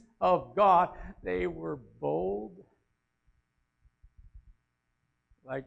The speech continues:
none other. They were not doing it in their own strength. And that's where we need to be. That's the route I want to take. I don't want to die to do anything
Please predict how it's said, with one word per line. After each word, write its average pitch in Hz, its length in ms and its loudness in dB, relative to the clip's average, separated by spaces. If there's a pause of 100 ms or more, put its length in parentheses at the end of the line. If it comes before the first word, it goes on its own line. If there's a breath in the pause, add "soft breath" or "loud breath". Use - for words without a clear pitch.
none 143 240 -10
other. 151 220 -18 (1300)
They 175 160 0
were 190 160 0
not 233 420 0
doing 233 300 2
it 196 100 2
in 196 160 0
their 196 180 0
own 196 200 -4
strength. - 500 -16 (1300)
And 120 140 -20
that's 156 400 -10 (220)
where 127 160 -14
we 120 100 -12
need 120 200 -16
to 107 160 -20
be. 110 80 -20 (540)
That's - 460 -6 (880)
the 127 80 -14
route 123 320 -8
I 123 140 -12
want 117 260 -18
to - 180 -20
take. - 200 0 (1500)
I 156 120 2
don't 147 240 2
want 135 220 -2
to 120 60 -12
die 131 240 -6
to 120 80 -14
do 131 240 -8
anything 139 500 -6